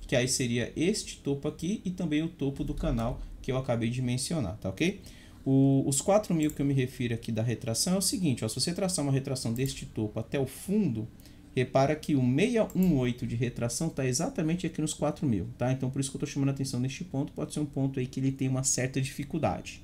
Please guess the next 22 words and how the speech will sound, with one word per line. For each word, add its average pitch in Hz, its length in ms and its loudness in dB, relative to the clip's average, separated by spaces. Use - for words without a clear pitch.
tá 98 80 -4
ok? 151 340 2
De - 60 -20
qualquer 185 260 4
forma, 175 260 2
se 180 120 2
ele 139 80 -2
tiver 131 180 0
dificuldade 131 540 0
ali, 147 100 2
não 240 140 -2
quer 208 160 0
dizer 127 240 0
que - 120 -6
ele 185 320 0
vai 123 280 2
falhar, 113 480 2
tá? 107 100 -2
Ele 107 80 0
pode 110 300 -2
corrigir 113 440 0
algum, 107 260 0